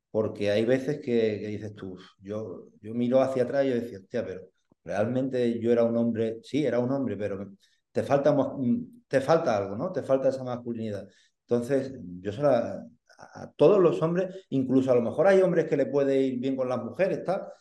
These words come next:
pero a lo mejor no le va bien los negocios, a lo mejor sí, con las mujeres le va bien, pero no está en la, en las relaciones que ellos quieren o no están en la onda adecuada, porque la seducción te, porque la seducción te, te ayuda a crecer mucho interiormente.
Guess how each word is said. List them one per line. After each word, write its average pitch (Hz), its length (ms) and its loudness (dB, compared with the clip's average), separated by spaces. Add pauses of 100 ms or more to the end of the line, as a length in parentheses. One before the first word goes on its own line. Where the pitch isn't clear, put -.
(300)
pero 135 200 6
a - 20 6
lo 120 80 2
mejor 135 200 -2
no 208 80 2
le 233 60 2
va 160 140 8
bien 123 200 4
los 110 120 0
negocios, 139 420 0
a 135 40 2
lo 123 100 -2
mejor 147 380 0
sí, 190 300 -4
con 131 160 -4
las 127 100 0
mujeres 123 300 2
le 175 80 4
va 170 100 2
bien, 180 180 0
pero 147 160 -4
no 139 100 0
está 240 220 0
en 240 60 2
la, - 300 -2 (140)
en 143 140 2
las 139 100 6
relaciones 131 460 2
que 135 100 2
ellos 131 260 2
quieren 127 480 0 (200)
o 127 100 0
no 139 100 6
están 139 280 4
en 131 100 4
la 127 120 8
onda 127 240 4
adecuada, 110 580 0
porque 113 180 -4
la 107 80 0
seducción 123 420 -6
te, 156 460 4
porque 120 200 0
la 117 100 2
seducción 147 640 -4 (400)
te, 123 640 6
te 120 120 6
ayuda 135 320 6
a 170 100 4
crecer 147 560 -2
mucho 151 320 -6
interiormente. 131 840 -2